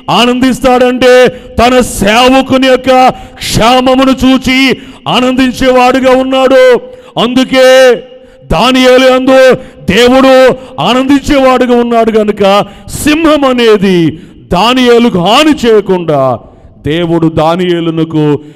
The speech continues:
క్షేమమును కలగజేశాడు. దేవునికి మహిమ కలుగునుగాక. దావీదు ఉన్నాడు, దినానికి ఏడు సార్లు స్తుతి చెల్లించేవాడు,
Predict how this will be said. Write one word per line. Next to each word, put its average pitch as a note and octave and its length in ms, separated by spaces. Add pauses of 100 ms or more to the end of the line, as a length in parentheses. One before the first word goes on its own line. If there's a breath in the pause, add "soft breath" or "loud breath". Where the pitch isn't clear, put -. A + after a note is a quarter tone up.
క్షేమమును F3 840
కలగజేశాడు. D#3 1000
దేవునికి D3+ 400
మహిమ C#3 280
కలుగునుగాక. G#2+ 840 (880 soft breath)
దావీదు B3+ 520
ఉన్నాడు, B3+ 600 (300 loud breath)
దినానికి B3+ 840 (340 loud breath)
ఏడు B3+ 340
సార్లు B3+ 680 (200 loud breath)
స్తుతి A#3+ 320
చెల్లించేవాడు, C4 1160